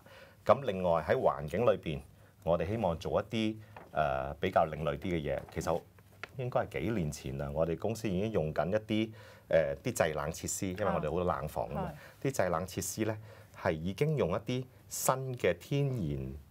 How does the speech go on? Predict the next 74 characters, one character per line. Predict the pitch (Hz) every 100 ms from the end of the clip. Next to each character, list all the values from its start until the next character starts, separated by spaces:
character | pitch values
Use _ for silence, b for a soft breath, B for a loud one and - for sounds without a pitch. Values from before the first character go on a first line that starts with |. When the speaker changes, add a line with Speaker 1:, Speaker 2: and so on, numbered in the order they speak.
| - -
Speaker 1:
雪 | - - 87
種 | - - 107
呢， | 113
Speaker 2:
嗯。 | - 196 165
Speaker 1:
去 | 92
代 | 90 78 76
替 | - 80
咗 | 92
傳 | - - - 67 190
統 | 190 73 87 104
嘅 | 87 78
雪 | - -
種 | - 123
嘅。 | 135
Speaker 2:
嗯。 | 185 170 165 156
Speaker 1:
咁 | 104
所 | - 107
以 | 107
呢， | 104 - - - -
做 | 80 80
出 | 135
嚟 | 127 71
嗰 |
個 | 82
Speaker 2:
可 | 226
以 |
減 | 90 87
排 | 82 151
啦。 | 147 - - - -
Speaker 1:
減 | 71 95
排， | - 65 -
冇 | 69
錯 | 78 - 78
啦。 | 76
Speaker 2:
嗯。 | 113 175
Speaker 1:
咁 | 82
呢， | 92
係 | 90 80
有 | 73
一 | 87
個 | 76 73 -
更 | 78 76
好 | 69
嘅 | 78 80
效 | - - -
果 | - 67
嘅。 | -
Speaker 2:
嗯。 | 185 190 180 175 170 165
Speaker 1:
啊。 | - -
Speaker 2:
譬 | 311
如 | 202
你 | 214
頭 | 214
先 | 170 311
都 | 359 349
一 |
路 | 277 175
講 | 156 156
啦， | 208
咁 | 208
我 | 240
都 | 240
明 | 262 143
啊。 | 120
譬 | 147 170
如， | -
呃， | 143
物 | 156 147
流 | 135 135
上 | 139 156
面 | 160
啦， | 170 180
你 | 170
哋 | 170 165